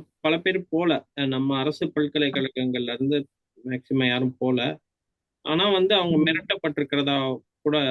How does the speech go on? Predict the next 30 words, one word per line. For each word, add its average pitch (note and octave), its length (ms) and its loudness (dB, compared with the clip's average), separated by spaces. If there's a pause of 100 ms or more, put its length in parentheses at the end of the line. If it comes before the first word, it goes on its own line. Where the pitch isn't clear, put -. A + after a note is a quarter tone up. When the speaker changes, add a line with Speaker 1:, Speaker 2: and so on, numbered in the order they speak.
(540)
Speaker 1:
ஆளுநர் C3+ 500 2
சொல்லியிருக்காரு. C3 540 0 (120)
Speaker 2:
ஆ. F3+ 40 -4 (180)
Speaker 1:
நீங்க D#3 240 0
இதை C3+ 180 0
எப்படி C3+ 220 0 (120)
பாக்குறீங்க? B2 460 0
Speaker 2:
ம். E3+ 140 2 (100)
அதாவது, G#3+ 520 8
இப்ப F#3 340 6
தொண்ணூறு B3+ 400 6
சதவீதம் A#3 480 6
பேர் B3 280 4
போகலன்னு G#3+ 460 0
சொல்றாங்க. D#3 500 0
ஒரு E3+ 220 2
ஒன்பது F3 500 2
பேர் G#3+ 220 4
தான், A#3+ 160 6
அதுவும் A3+ 240 2
தனியார் A3+ 500 2 (200)
இதுல E3+ 220 -2
இருக்க E3 420 -2
பல்கலைக்கழகங்கள்ல D#3+ 800 0
இருந்தவங்க D#3+ 240 -4
மட்டும்தான் E3+ 440 -2
போனாங்க F3+ 400 0
அப்படின்னு D#3+ 360 -6
சொல்லி F3 200 -6
சொல்றாங்க. D#3 440 -6